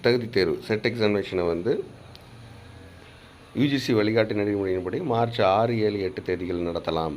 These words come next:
அப்படிங்கிறதையும், அது ஏழு நாளுக்கு முன்னாடியே நாங்க அதை பதிவேற்றம் செஞ்சு நாங்க வந்து அட்மிட் கார்டு கொடுத்துருவோம் அப்படிங்கிறதையும் சொல்லியிருந்தாங்க. இதோ விளைவு இதே மாதிரி தான். <clears throat>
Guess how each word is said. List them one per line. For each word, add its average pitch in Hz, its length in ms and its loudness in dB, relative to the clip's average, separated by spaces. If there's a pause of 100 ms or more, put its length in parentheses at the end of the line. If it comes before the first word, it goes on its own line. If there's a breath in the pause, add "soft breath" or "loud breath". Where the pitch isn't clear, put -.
அப்படிங்கிறதையும், 82 720 -4
அது 104 260 0
ஏழு 110 160 2
நாளுக்கு 120 340 0
முன்னாடியே 113 440 2
நாங்க 127 200 0
அதை 110 120 0
பதிவேற்றம் 104 500 -4
செஞ்சு 92 240 -6
நாங்க 123 220 -4
வந்து 90 340 -2 (380 loud breath)
அட்மிட் 113 280 2
கார்டு 92 200 2
கொடுத்துருவோம் 80 580 -2 (460 loud breath)
அப்படிங்கிறதையும் 82 720 -2 (260)
சொல்லியிருந்தாங்க. 82 500 -2 (420 loud breath)
இதோ 113 240 2
விளைவு 123 460 2
இதே 123 220 2
மாதிரி 131 280 2
தான். 80 220 -2 (140)
<clears throat> - 480 2